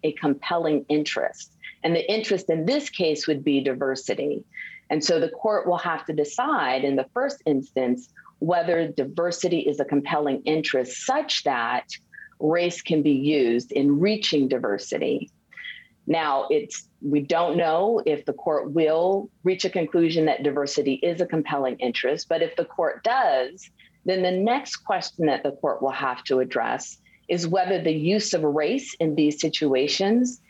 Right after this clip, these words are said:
is narrowly tailored. So in looking at race and looking at this holistic review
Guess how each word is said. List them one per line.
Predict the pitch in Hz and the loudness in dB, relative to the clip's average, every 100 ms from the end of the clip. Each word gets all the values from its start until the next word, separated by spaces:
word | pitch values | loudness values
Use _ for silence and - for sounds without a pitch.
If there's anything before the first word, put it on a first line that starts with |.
| _ | _
is | 170 151 | -2 2
narrowly | 160 165 170 165 156 147 | 4 4 2 2 2 0
tailored. | 143 - 180 185 131 - - - _ - - | -2 -2 2 2 2 -2 -4 -8 _ -20 -10
So | - 143 | -2 0
in | 135 143 143 156 | 2 2 4 4
looking | 202 202 185 160 | 2 0 2 2
at | 139 - | 0 -2
race | 139 123 113 - - | 0 2 2 0 -2
and | 135 131 | 2 4
looking | 165 - 160 | 2 2 2
at | 147 139 - | 2 0 -2
this | 135 - | -2 -2
holistic | 147 135 139 143 139 - | 0 2 0 0 -4 0
review | 131 135 208 185 113 113 | 0 2 4 4 2 0